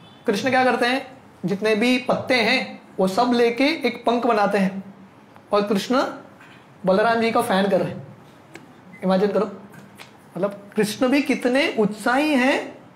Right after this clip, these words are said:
अपने भक्तों का सेवा करने के लिए। तो ये आध्यात्मिक जगत है,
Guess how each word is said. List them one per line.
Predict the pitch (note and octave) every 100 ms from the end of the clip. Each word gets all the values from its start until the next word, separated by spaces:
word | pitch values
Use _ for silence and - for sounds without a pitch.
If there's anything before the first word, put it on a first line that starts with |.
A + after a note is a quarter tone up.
| - - - - - F3+
अपने | F#3 C4
भक्तों | F#3+ F#3+ B3 B3+
का | B3+
सेवा | G3+ G#3 G3+
करने | F3+ F3
के | D#3
लिए। | C3 - - - - - - - - -
तो | C4+
ये | C#4
आध्यात्मिक | C4 F#3+ A3 A#3 C4+ G#3+
जगत | G#3+ A3+ F#3+
है, | F3+ B3 -